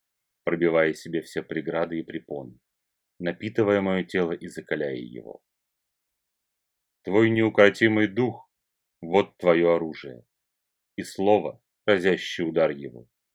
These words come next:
Достигни высшего мастерства, вкладывай божественный огонь в слово, исходящее от тебя,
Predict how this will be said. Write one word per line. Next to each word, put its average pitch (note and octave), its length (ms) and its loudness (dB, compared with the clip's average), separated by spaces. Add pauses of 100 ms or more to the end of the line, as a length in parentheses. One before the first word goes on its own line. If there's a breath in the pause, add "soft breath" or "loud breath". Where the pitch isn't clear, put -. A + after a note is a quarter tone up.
(680)
Достигни B2 600 -2
высшего A2+ 460 0
мастерства, F#2+ 760 -4 (640)
вкладывай G2 520 6
божественный F#2+ 680 0
огонь G2 280 0
в - 80 -16
слово, F#2+ 480 -4 (220)
исходящее D#2 800 -4
от - 120 -20
тебя, C2 400 -10